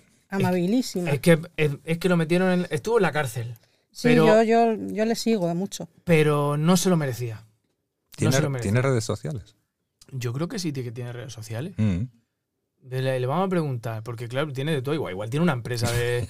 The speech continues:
Speaker 3: <laughs>
Speaker 2: igual es community
Speaker 3: De rep-,
Speaker 2: manager de,
Speaker 3: de
Speaker 2: de, de
Speaker 3: representación.
Speaker 2: Facebook.
Speaker 3: Sí, sí, sí, igual.
Speaker 2: Que no le llamemos nosotros.
Speaker 3: <laughs>
Speaker 2: Bueno, yo creo que, que ya hemos odiado bastante. Aunque te hemos querido un poquito más, Rocío.
Speaker 3: <laughs>
Speaker 2: Aunque el programa fuera de,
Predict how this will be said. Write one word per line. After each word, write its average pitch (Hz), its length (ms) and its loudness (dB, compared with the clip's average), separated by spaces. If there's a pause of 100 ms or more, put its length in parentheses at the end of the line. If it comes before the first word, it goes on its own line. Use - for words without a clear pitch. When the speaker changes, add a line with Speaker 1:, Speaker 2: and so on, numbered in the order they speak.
Speaker 3:
<laughs> - 100 -10
Speaker 2:
igual 127 360 2
es 190 100 6
community 196 320 2
Speaker 3:
De - 100 2
rep-, 139 40 0
Speaker 2:
manager 143 400 4
de, 143 60 0
Speaker 3:
de 147 80 2
Speaker 2:
de, 143 60 4
de 139 60 4
Speaker 3:
representación. 131 680 2
Speaker 2:
Facebook. 185 460 2
Speaker 3:
Sí, 87 60 -4
sí, 90 180 -6
sí, 92 140 -8
igual. 90 340 -4
Speaker 2:
Que 143 140 -4
no 185 120 2
le 226 120 4
llamemos 175 360 4
nosotros. 127 540 -4
Speaker 3:
<laughs> - 960 -6
Speaker 2:
Bueno, 196 220 6
yo 196 140 8
creo 208 200 2
que, 156 840 2 (320)
que 143 140 -4
ya 151 100 2
hemos 165 240 2
odiado 143 220 -2
bastante. 156 560 -6 (840)
Aunque 151 300 0
te 156 60 2
hemos 180 160 4
querido 160 240 0
un 147 80 -4
poquito 135 280 -4
más, 139 440 -4
Rocío. 135 400 -8 (280)
Speaker 3:
<laughs> - 760 -12
Speaker 2:
Aunque 135 260 -4
el 131 100 -4
programa 135 540 -6 (360)
fuera 131 260 -4
de, 123 520 -2